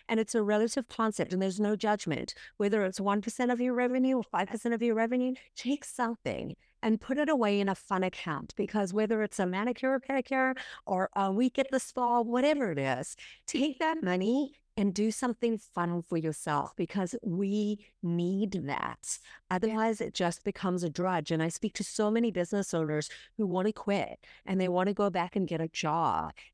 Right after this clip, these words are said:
And without that little injection of cash and fun money, i-, it's easy to see that, you know, those days, I have those days too, where I'm just like, "Oh, come on." So, um, so one percent profit account,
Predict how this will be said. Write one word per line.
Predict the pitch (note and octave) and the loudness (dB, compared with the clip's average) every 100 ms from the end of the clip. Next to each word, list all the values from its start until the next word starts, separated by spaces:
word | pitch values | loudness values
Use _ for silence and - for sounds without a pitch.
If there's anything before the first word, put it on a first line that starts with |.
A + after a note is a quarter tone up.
| _ | _
And | F3+ E3 D#3 D#3+ - | 0 2 0 -4 -2
without | F#3 - - G#3+ A3 | -2 -2 -2 -2 0
that | C4 A#3 | 0 2
little | G#3+ G#3+ - _ C4 | 0 0 -4 _ 0
injection | A#3+ A3+ - G3 - - C4+ C4 | 2 2 0 -4 -2 0 2 2
of | A3+ - | 0 -2
cash | - F#3+ A3 - | -2 -2 -2 -2
and | F3+ E3+ | -4 -2
fun | E3+ F3 G#3+ | -2 0 2
money, | A#3+ C#4 D4+ D4+ - _ _ | 2 2 0 -4 -12 _ _
i-, | A3 A3 | -2 0
it's | B3 - | -4 0
easy | B3+ A#3+ C4+ | 0 2 2
to | C4 | 0
see | - F#3+ B3 G3+ | 0 0 2 2
that, | E3+ E3 - | 0 -2 -2
you | F#3+ | 0
know, | F3+ E3 | 0 0
those | E3+ F#3 - | 0 0 0
days, | G#3 A3 | 0 0
I | - F#3 | 0 -2
have | A#3 G3+ | -2 0
those | G#3 G#3 | -2 0
days | A3 A3 | 0 -2
too, | - G3 B3 - - - - _ | -2 -2 -2 -2 -4 -10 -20 _
where | E3 E3+ | 0 0
I'm | E3 | 0
just | G#3+ - | -2 0
like, | F3+ - | -2 0
"Oh, | F#3 G3 C4+ A3+ - | 0 2 2 2 -4
come | - G3 C4+ F#3+ - | -6 0 0 0 -2
on." | D#3+ - E4 F4 C#4+ A3+ - B3 - - - - - | -4 0 0 2 0 -2 -6 -8 -14 -20 -20 -20 -14
So, | - A#3+ G3 F3 E3+ | -4 0 2 2 2
um, | F3 E3 E3 - _ | 0 0 -4 -12 _
so | - A3+ G#3 | -6 0 0
one | - G#3 C4 C4+ | 0 0 2 2
percent | C4+ - A#3+ - | 0 0 -2 -2
profit | G#3+ G3+ - G3+ | -4 -2 -2 -4
account, | - F#3 F3+ F3+ | 0 0 2 0